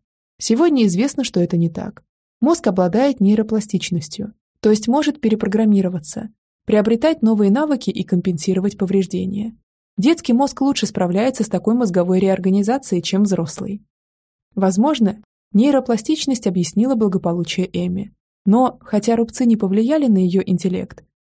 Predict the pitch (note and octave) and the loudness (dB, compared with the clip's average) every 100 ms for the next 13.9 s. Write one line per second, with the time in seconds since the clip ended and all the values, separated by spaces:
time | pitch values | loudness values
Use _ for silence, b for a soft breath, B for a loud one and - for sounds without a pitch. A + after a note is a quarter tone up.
0 | - C4+ E4 - A#3+ A3+ F#3+ - F#3+ G3+ | -4 0 0 2 0 0 -2 0 2 2
1 | G#3 G3 F#3 F3 - - - G#3 _ _ | 0 -2 -2 -2 -6 -10 -12 -14 _ _
2 | _ _ _ _ G3 G#3+ A3+ A3+ G#3 F#3+ | _ _ _ _ 2 2 2 2 2 2
3 | C4+ D#4+ - F#3 F#3+ G3+ G#3+ A#3+ B3+ B3+ | 0 0 -2 0 2 2 2 0 0 -2
4 | A#3+ E3+ - G#3 A#3+ G#3+ - F3 - F3+ | -2 -4 -2 0 0 -2 -2 -4 -2 -4
5 | E3+ F3+ G3 A3+ _ _ _ _ G3 A3 | -4 -6 -8 -10 _ _ _ _ 2 2
6 | - D4+ A#3 G#3 C4 A#3+ G#3+ F#3+ F#3 - | 2 2 2 0 0 2 2 2 0 -2
7 | G#3 C#4 D#4 G#3+ - F#3 C4 C4+ - A3 | 0 0 0 -2 0 -2 -2 -4 -4 -2
8 | A3 A3+ G3 G3 G3 C4 G3+ - F3 F3+ | 0 0 -2 0 0 2 0 0 -2 -2
9 | E3+ C4 - F#3+ G3+ A#3 G#3 F#3 F3+ D#3+ | 0 -2 0 0 0 0 0 0 -2 -2
10 | F#3 G#3 C#4 G#3 F3+ - E3 F3 E3+ E3+ | 0 0 -2 -2 -2 -2 -2 -2 -2 -2
11 | F3+ F#3 G#3+ - _ _ _ _ - F#3+ | -4 -6 -8 -12 _ _ _ _ -2 2
12 | A3+ B3 A3+ A3+ A3 D#4 - G3 F#3 G#3+ | 2 2 0 0 0 -2 0 0 2 0
13 | A3+ G#3 G#3+ F#3+ F#3+ F3 - G3 G#3+ | 0 0 -2 -2 0 -2 -6 -12 -12